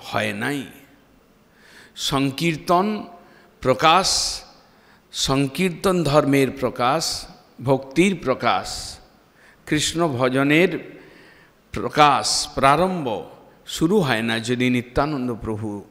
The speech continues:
না আসেন। নিত্যানন্দ প্রভুও তিনি একচাকা গ্রামে জন্মগ্রহণ করে তিনি কৈশোর বয়সেই তিনি ছলে তীর্থ ভ-,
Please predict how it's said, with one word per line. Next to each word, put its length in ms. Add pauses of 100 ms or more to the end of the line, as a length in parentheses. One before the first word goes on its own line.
না 140
আসেন। 360 (1400)
নিত্যানন্দ 560
প্রভুও 500
তিনি 280
একচাকা 460
গ্রামে 340
জন্মগ্রহণ 680
করে 320
তিনি 440 (800)
কৈশোর 420
বয়সেই 520
তিনি 340
ছলে 480 (100)
তীর্থ 300
ভ-, 260